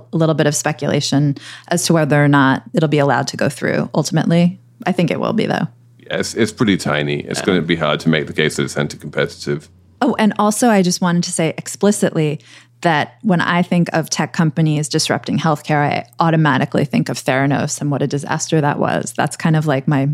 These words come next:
Speaker 1: entry point into this topic.
Speaker 2: No matter how bad this deal is, it will turn out better than Theranos.
Speaker 1: <laughs> Yeah. Yeah. There you go.
Speaker 2: <laughs> There you go. Look on the upside.
Speaker 1: Apple Card is the perfect cashback rewards credit card.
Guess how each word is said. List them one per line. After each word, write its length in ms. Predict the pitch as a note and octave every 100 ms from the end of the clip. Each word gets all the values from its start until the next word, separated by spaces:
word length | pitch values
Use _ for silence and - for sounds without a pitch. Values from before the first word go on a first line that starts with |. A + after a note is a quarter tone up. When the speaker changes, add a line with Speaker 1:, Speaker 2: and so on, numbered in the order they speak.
| -
Speaker 1:
entry 240 | F#3 - F3
point 360 | - C#3 -
into 240 | D#3 - C#3+
this 360 | - - - _ -
topic. 500 | D3 C3+ D2 - -
Speaker 2:
No 140 | C#3+ C#3+
matter 240 | D3 D#3
how 300 | B2 D#3 E3
bad 320 | C#3 C#3+ B2+
this 140 | A#2 -
deal 280 | B2 A2+ G#2+
is, 220 | F#2+ -
it 160 | F#2
will 240 | F#2+ G#2+ G#2+
turn 280 | - G2+ F#2+
out 200 | G2 -
better 200 | F2 E2
than 180 | E2
Theranos. 640 | D#2 D2 - - - - - E3+ -
Speaker 1:
<laughs> 480 | A#3 A#3 A3+ - F3
Yeah. 220 | F3 G3 - -
Yeah. 220 | A#3 B3+ E3+ - - -
There 140 | G3
you 80 | A3
go. 160 | A3 F3 -
Speaker 2:
<laughs> 80 | -
There 160 | - G3
you 60 | F3
go. 160 | D3+
Look 180 | A#2+ E3
on 80 | F3
the 100 | E3
upside. 420 | C#3+ - D#2+ E2 _ _ _ _ _ _ _ _
Speaker 1:
Apple 260 | C4+ F4 E4
Card 380 | A3+ G3+ G3+ -
is 140 | G3
the 100 | A3
perfect 560 | A3+ - G4+ G4+ F#4 -
cashback 600 | D4 C4 - A3 G#3 G#3
rewards 440 | G3 F3 F3 F3
credit 280 | - D#3 D3
card. 340 | - - -